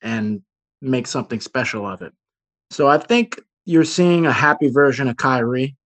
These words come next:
Net fans have been here every day and seen it, but people put on E S P N and see the wacky headlines and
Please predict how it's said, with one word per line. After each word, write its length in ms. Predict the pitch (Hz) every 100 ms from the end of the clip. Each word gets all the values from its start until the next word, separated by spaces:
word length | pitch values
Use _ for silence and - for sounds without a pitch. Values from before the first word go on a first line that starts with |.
| _ _ _ _ _ -
Net 180 | 135 -
fans 240 | 143 131
have 100 | 123
been 100 | 131
here 240 | 123 131 127
every 220 | 117 117
day 240 | 123 127
and 120 | 131
seen 240 | - 143 143
it, 140 | 147 - 113
but 240 | 107 -
people 280 | 131 127 104
put 140 | -
on 160 | 113 117
E 120 | 120
S 140 | 113 -
P 100 | 113
N 200 | 117 127
and 100 | 120
see 120 | 117
the 120 | 101 98
wacky 340 | 110 - 107
headlines 560 | 123 123 123 127 120
and 140 | 107